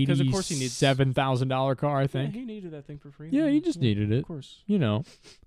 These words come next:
Speaker 2: he's losing out on money.
Speaker 1: Right, exactly.
Speaker 2: Yeah.
Speaker 1: He doesn't have a lot of
Speaker 2: With that
Speaker 1: money
Speaker 2: big time Philly contract, it's
Speaker 1: Yeah,
Speaker 2: all
Speaker 1: he's,
Speaker 2: right.
Speaker 1: he's a wash.
Speaker 2: So we'll move back to our kind of blue collar side. We moved on to Silverado,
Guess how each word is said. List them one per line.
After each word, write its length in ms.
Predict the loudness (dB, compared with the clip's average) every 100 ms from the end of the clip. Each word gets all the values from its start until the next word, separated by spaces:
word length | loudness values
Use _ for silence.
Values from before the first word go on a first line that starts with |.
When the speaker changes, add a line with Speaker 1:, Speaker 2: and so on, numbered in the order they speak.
| _ _ -10 0
Speaker 2:
he's 140 | 6
losing 260 | 8 8 6
out 140 | 4
on 80 | 2
money. 340 | 0 -4 -6 -10 -12
Speaker 1:
Right, 220 | -10 -10
exactly. 300 | -12 -2 0
Speaker 2:
Yeah. 120 | 0 -2
Speaker 1:
He 80 |
doesn't 160 | -8 -8
have 100 | -12
a 20 |
lot 80 | -12
of 120 | 0
Speaker 2:
With 80 | 0
that 60 | 4
Speaker 1:
money 80 | 2
Speaker 2:
big 60 | 4
time 280 | 4 4 4
Philly 200 | -2 -2
contract, 540 | -4 -6 -6 -4 -4
it's 140 | -6
Speaker 1:
Yeah, 60 | -6
Speaker 2:
all 60 | -8
Speaker 1:
he's, 60 |
Speaker 2:
right. 100 | -6
Speaker 1:
he's 120 | -8
a 40 | -10
wash. 320 | -16 -20 -20 _ _ _
Speaker 2:
So 400 | -4 2 4 4 0 _ _ _ _
we'll 140 | 6 6
move 200 | 8 8
back 240 | 8 6
to 180 | 4 6
our 140 | 8
kind 180 | 8 6
of 80 | 4
blue 220 | 4 4
collar 400 | 4 2 2 2
side. 320 | 0 -2 -2
We 80 | 0
moved 240 | 2 4 4
on 140 | 4
to 60 | 2
Silverado, 840 | 2 2 2 2 2 4 2 0